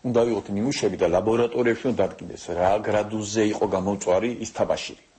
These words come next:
რა შემავსებლებს შეიცავს. სულ ცოტა, ათი ნიმუში მაინც უნდა გაკეთდეს. ეს ის შემთხვევა, როცა ყველა გარკვეულ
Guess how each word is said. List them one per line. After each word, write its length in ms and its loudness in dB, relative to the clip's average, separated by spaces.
რა 160 0
შემავსებლებს 800 0
შეიცავს. 480 -4
სულ 240 -4
ცოტა, 280 2
ათი 240 -4
ნიმუში 320 2
მაინც 220 0
უნდა 160 0
გაკეთდეს. 500 -4
ეს 180 0
ის 140 -4
შემთხვევა, 580 0
როცა 280 0
ყველა 420 2
გარკვეულ 640 0